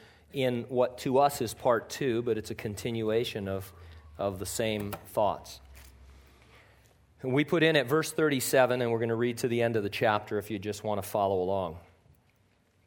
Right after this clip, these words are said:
"Judge not, you shall not be judged. Condemn not, you shall not be condemned.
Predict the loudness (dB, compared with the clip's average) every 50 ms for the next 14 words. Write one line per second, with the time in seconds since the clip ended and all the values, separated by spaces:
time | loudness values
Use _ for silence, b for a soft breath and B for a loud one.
0 | _ _ _ _ _ _ _ B B B B B -4 2 4 6 6 6 6 6
1 | 6 8 8 10 8 6 4 0 -14 -20 -20 _ _ -4 -2 -2 0 2 2 4
2 | 6 6 6 6 4 4 2 -2 0 0 2 2 2 2 2 -2 -8 -12 -14 -16
3 | _ _ 0 0 2 4 6 6 6 6 6 6 6 6 6 4 4 0 -6 -10
4 | -6 -2 0 0 0 2 4 4 6 6 6 6 6 4 2 0 0 2 0 0
5 | 2 4 4 4 2 2 -2 -8 -16